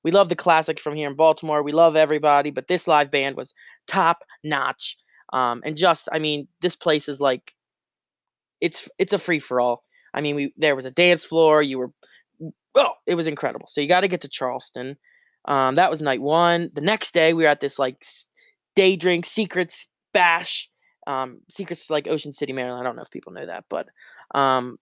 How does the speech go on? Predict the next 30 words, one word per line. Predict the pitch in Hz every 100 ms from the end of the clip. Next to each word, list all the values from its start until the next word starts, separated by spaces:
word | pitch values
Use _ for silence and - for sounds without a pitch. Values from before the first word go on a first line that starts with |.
| -
it | 156
was | 143
all | 175 180
outside. | 170 156 - 147 147 143 139 143
It | 139 135
was, | 131
like, | 135 127
almost | - 233 277
like | 135
a | 156
col-, | - 139 -
it | 165
was | 190
a |
lot | 254
of | -
college | 143 135 -
kids, | - 135 -
but | 123 - _
still, | - 135
I | 139
was | 147 -
fine | 120
with | 135
that. | 131 127 _ _ _ _ _ -
Um, | 143 135 127 127 123 _ _ _ _ _ _ _ _ - - _ 156
they | 175 185 185 185 185 -
have | 156 143 139 135 -
just, | 135 - -
um, | - 78 -